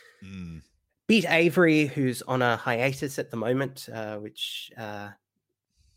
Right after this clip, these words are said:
Speaker 2: is a real shame at the moment for, uh, both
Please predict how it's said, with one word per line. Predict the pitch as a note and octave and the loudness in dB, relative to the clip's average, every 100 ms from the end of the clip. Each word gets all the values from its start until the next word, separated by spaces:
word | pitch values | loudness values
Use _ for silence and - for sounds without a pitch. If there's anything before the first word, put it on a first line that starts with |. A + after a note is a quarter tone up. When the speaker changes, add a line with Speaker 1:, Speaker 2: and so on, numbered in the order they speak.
| _ _ _ _ | _ _ _ _
Speaker 2:
is | E3+ | 2
a | F3 | 6
real | G3 D#3 | 6 6
shame | - D3+ D3 | 4 4 4
at | C3+ | 2
the | B2 | -2
moment | A2+ D3 D#3 D3+ | 0 2 0 -4
for, | - C3 B2+ B2 A#2+ A#2+ | -6 0 4 4 4 0
uh, | A#2 A2 | -2 -4
both | G#2+ A#2 G#2 | -2 -6 -6